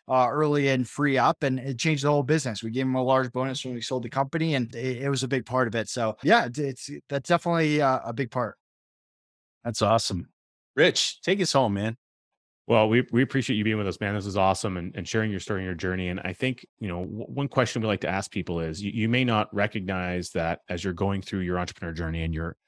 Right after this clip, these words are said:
Speaker 3: you're, you're creating, you're solving these problems, and you're doing it for thousands of people now. You're doing it for so many more people other than just you.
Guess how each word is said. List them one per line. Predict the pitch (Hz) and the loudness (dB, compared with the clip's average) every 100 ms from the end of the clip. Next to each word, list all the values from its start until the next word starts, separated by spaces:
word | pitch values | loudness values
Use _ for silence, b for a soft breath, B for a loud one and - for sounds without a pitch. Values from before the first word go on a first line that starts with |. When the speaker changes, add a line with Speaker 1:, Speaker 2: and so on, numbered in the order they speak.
| _ | _
Speaker 3:
you're, | 98 95 90 - | -4 -2 -4 -4
you're | 95 101 | -4 -4
creating, | - 117 110 120 117 104 101 | -4 0 4 4 4 0 -2
you're | 107 | -2
solving | - 127 117 101 | 4 4 4 0
these | 104 - | -2 -2
problems, | 107 101 82 67 - - b b b b - | 0 0 -2 -6 -14 -18 b b b b -4
and | 101 | -2
you're | 95 | -2
doing | 82 110 117 110 | 0 4 4 2
it | - | -4
for | 101 87 - _ _ | -6 -8 -10 _ _
thousands | 117 113 104 101 | 2 2 2 -4
of | 95 | -8
people | - 147 113 87 | -2 -2 0 -4
now. | 85 80 82 | -4 -6 -6
You're | 87 | -2
doing | 107 110 | 0 0
it | 98 | -2
for | |
so | 95 - 110 | -2 0 0
many | 104 | 0
more | 98 | -2
people | 107 104 98 | -4 -4 -4
other | 104 104 | -2 0
than | 95 90 | -2 -4
just | 87 - 104 | -4 -4 0
you. | 143 110 82 | 2 2 0